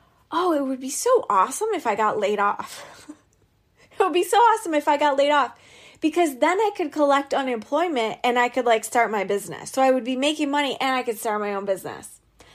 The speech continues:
And then no shit, a week after I found out I was pregnant with my first, I got laid off.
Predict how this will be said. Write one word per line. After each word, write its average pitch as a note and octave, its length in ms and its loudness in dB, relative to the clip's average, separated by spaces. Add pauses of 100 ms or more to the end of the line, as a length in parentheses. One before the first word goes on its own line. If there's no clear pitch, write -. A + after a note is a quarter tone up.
(800)
And D4+ 160 6
then D#4+ 200 4
no E4 180 4
shit, - 520 0
a B3 80 4
week C4+ 240 -2
after E4 280 2
I D4 80 2
found B3 260 -2
out B3+ 160 2
I B3 120 4
was A3+ 180 -2
pregnant A3 420 -2
with G#3+ 180 -4
my G3+ 160 -4
first, G3+ 720 -4 (540)
I A#3 160 2
got F#3 220 2
laid D3 180 -2
off. - 640 -14